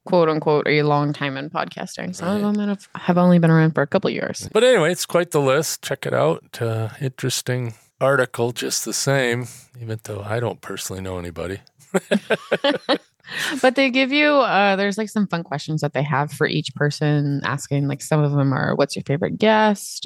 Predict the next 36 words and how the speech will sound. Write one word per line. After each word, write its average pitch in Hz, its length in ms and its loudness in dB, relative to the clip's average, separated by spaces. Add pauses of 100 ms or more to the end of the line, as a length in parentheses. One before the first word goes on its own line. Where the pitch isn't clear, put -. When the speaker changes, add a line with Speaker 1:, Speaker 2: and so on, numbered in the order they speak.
(140)
Speaker 1:
Um, 147 360 0 (400)
"What's 170 180 0
your 165 80 2
pet - 260 -6
peeve?" 202 440 4
Like, 156 160 0
"Who 165 220 2
would 156 140 2
you 147 220 0
love 190 280 0
to 180 80 -4
have 170 360 -2
on?" 165 720 4
Like, 139 180 -6 (140)
that - 120 0
type - 120 -8
of - 60 -12
stuff. - 280 -10
So 180 500 2
I, 240 280 0
uh, 240 180 0 (540)
I'd 233 100 2
recommend 214 340 2
checking 202 280 -2
it 214 80 -4
out. - 120 -10 (520)
Speaker 2:
Continuing 117 680 -2
on 120 320 0
with 104 160 -2
the 101 100 -2
Women's 156 440 0
Podcast 170 760 0
Award 120 340 2
winners 107 400 0
were 107 160 -4
announced. 107 680 -2